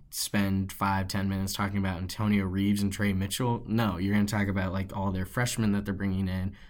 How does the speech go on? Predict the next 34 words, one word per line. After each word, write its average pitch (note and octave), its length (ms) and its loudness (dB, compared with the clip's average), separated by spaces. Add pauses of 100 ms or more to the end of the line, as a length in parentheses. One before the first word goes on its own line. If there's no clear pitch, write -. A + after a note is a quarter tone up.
(120)
one F#2 100 -2
of F#2 80 2
the F2+ 40 2
best F2+ 260 -2
recruiting F#2+ 420 0
class, F#2+ 580 -2 (480)
um, E2+ 600 -4 (180)
with, F#2 320 -4
uh, F2+ 140 -8
Justin G2+ 420 -2
Edwards G2 540 0
and F#2+ 100 0
D F#2 140 -4
J F2 180 -4
Wagner. F#2+ 680 -2 (340)
Um, F#2 560 0 (1600)
I G#2+ 140 0
think A#2 280 -2
that G2+ 160 -2
they G#2+ 80 2
have G#2 140 2
a F#2+ 60 -2
really G#2+ 280 2
good G#2 220 0
recruiting F#2 440 -2
class F2+ 380 -6
and F#2+ 80 -2
they F#2 60 -2
have F2 100 -6
a F#2 60 -6
balanced G#2 580 0
class, F2 540 -8 (500)
but, G2 420 0
um, E2+ 640 -4